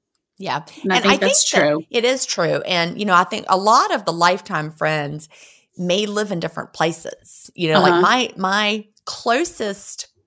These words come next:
Speaker 1: long-term friends were the girls that were in my sorority in college, the ones we're going to Nashville with next week. And, you know, we can get together and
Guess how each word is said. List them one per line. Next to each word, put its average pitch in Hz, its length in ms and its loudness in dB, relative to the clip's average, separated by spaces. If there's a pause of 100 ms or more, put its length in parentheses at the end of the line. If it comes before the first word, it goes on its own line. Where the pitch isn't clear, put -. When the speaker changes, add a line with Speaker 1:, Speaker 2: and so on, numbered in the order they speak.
(120)
Speaker 1:
long-term 196 640 0
friends 165 380 -2
were 175 80 -4
the 165 80 -6
girls 165 280 -2
that 165 100 -2
were 143 80 -4
in 147 80 -4
my 151 100 -4
sorority 175 520 0
in 151 100 -6
college, 160 460 -2
the 151 80 -14
ones 156 180 -2
we're 165 60 -10
going 156 160 -4
to 147 40 -6
Nashville 151 460 -2
with 143 180 -6
next 139 300 -12
week. 277 340 -8
And, 170 340 -6 (800)
you 196 140 -6
know, 175 120 2
we 226 180 -2
can 277 160 -4
get 185 160 -4
together 156 640 0 (180)
and 151 720 -4